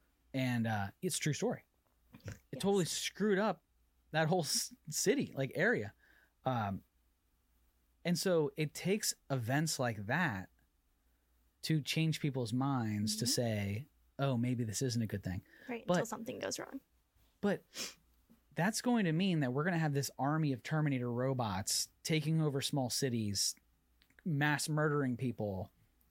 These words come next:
Speaker 1: in order for countries to realize it's a bad idea. So basically what I'm saying is it's going to be too late before we realize.
Speaker 2: Well, even, like,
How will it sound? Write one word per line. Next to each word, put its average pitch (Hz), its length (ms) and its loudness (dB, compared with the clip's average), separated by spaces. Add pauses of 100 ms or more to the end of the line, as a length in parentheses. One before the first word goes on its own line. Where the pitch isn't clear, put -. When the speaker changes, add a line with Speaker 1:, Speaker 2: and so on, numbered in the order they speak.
(140)
Speaker 1:
in 147 140 0
order 139 300 2
for 127 260 0
countries 120 460 -2
to 113 120 -2
realize 98 400 -2
it's - 120 -8
a - 40 -6
bad - 160 -6
idea. - 320 -8 (220)
So 127 260 0 (240)
basically 139 260 0
what 147 60 2
I'm 131 60 0
saying 107 260 0
is 98 200 -6
it's 123 120 -4
going 175 140 0
to 170 60 2
be 127 100 0
too 110 260 -4
late 92 320 -4 (1080)
before - 240 0
we 110 80 0
realize. 92 840 -2 (760)
Speaker 2:
Well, 285 140 -2
even, 349 240 -2
like, 381 200 -4